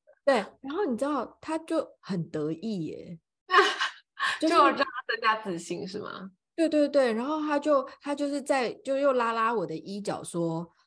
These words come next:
Speaker 1: ：“妈咪，你为什么觉得很好？”
Speaker 2: 嗯。
Speaker 1: 嗯，然后我就说：“我觉得你的办法很棒啊，就是如果要收的话，那你明天早上起来记得赶快收。那如果不收的话，
Speaker 2: 嗯。
Speaker 1: 那你明天回来，放学回来还是可以继续玩。”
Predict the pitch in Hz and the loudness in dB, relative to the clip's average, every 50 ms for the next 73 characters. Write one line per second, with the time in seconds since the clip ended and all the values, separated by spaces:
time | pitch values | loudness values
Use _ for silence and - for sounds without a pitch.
0 | _ _ - 277 330 359 339 262 185 - - - - _ _ _ _ 180 175 175 | _ _ -6 -6 -4 -4 -4 -4 -6 -6 -10 -16 -20 _ _ _ _ -6 -6 -2
1 | 156 254 320 349 - 214 175 156 151 151 - - 147 147 147 151 151 156 156 - | 0 0 0 0 0 -2 -4 -4 -6 -8 -8 -8 -8 -8 -8 -10 -10 -10 -12 -14
2 | - - 143 147 151 185 - - - - - - - _ _ _ 196 196 202 190 | -14 -12 -10 -10 -10 -10 -10 -8 -8 -8 -10 -10 -16 _ _ _ 2 4 4 4
3 | 185 175 160 156 - 208 214 - - - _ _ _ 233 226 190 160 156 180 226 | 4 2 0 -2 -6 -8 -10 -12 -16 -20 _ _ _ -2 -2 -2 -2 -2 -2 0
4 | 277 311 277 202 180 240 262 294 - 269 247 247 247 240 - 220 220 240 254 277 | 2 2 2 2 2 0 -2 -2 0 0 0 0 0 -2 -4 -6 -4 -2 -2 -2
5 | 294 277 233 220 214 - 269 262 254 220 196 208 190 165 160 - 226 240 233 220 | -2 -2 -4 -6 -6 -4 -6 -4 -4 -4 -2 -2 -2 -4 -4 -2 -2 -2 -2 -2
6 | 202 190 185 190 190 196 254 269 285 277 247 240 - 214 196 220 226 226 220 - | -2 -2 -4 -4 -4 -6 -4 -4 -2 -4 -2 -2 0 0 0 0 0 -2 -4 -4
7 | - 208 214 196 185 208 220 202 208 214 208 175 160 151 156 160 175 185 160 151 | -4 -4 -4 -4 -4 -4 -6 -6 -6 -4 -6 -6 -6 -6 -6 -6 -6 -6 -6 -6
8 | 151 160 180 175 - 180 139 135 147 151 - 185 175 156 147 147 - - 135 - | -6 -6 -6 -6 -6 -8 -8 -8 -10 -10 -8 -8 -8 -8 -8 -10 -12 -14 -12 -10
9 | 165 151 - - - 131 127 139 - - - - _ 269 285 285 285 277 254 226 | -8 -8 -8 -8 -8 -8 -8 -10 -12 -18 -20 -16 _ -8 -6 -6 -2 0 0 0
10 | 208 214 240 247 - - 226 226 214 202 202 220 214 208 202 220 226 202 165 156 | 0 -2 -4 -6 -4 -2 0 0 2 0 0 0 0 0 0 0 0 -2 -2 -4
11 | 156 160 160 190 196 202 190 180 156 151 147 147 151 147 - 240 226 214 175 160 | -4 -4 -4 -4 -4 -2 -2 -2 -4 -4 -4 -6 -6 -4 -2 -2 0 0 0 -2
12 | 160 175 151 147 147 156 147 165 - 180 - 175 143 - - - 151 143 - - | -2 -2 -4 -4 -4 -4 -4 -4 -4 -4 -4 -4 -6 -6 -6 -6 -6 -6 -6 -8
13 | 156 135 117 107 - - - 180 170 | -8 -8 -8 -8 -10 -10 -10 -14 -16